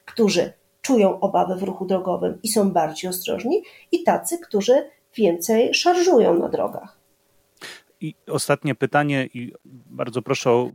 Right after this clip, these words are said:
Speaker 2: krótką odpowiedź. Radosław Czapski, czy znany jest panu przykład, że w którymś kraju zrobiono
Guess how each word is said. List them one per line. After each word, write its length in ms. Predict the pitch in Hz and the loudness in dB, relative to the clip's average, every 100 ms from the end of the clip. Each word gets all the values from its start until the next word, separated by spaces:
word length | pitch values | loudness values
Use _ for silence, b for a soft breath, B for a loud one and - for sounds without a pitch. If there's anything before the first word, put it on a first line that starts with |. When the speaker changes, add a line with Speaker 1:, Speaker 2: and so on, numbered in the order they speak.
| - - | -14 -10
Speaker 2:
krótką 440 | 151 - 135 117 | -8 -4 -2 -2
odpowiedź. 540 | 107 131 123 117 - - | -2 -2 -2 -4 -6 -8
Radosław 480 | 120 117 120 120 - | -4 -4 -2 -4 -2
Czapski, 400 | 127 - - 135 | -4 -4 -8 -8
czy 300 | 127 113 - | -6 -6 -8
znany 380 | 113 107 143 170 | -14 -6 -2 0
jest 160 | 139 | 0
panu 240 | - 135 113 | 0 -2 -2
przykład, 460 | - 139 - 127 | -4 -4 2 0
że 220 | 104 117 107 | 0 -4 -4
w 80 | |
którymś 420 | - 151 160 131 - | -4 0 0 0 -4
kraju 340 | 135 131 117 | 0 2 0
zrobiono 640 | 110 117 110 131 123 101 | 0 -2 2 2 2 -2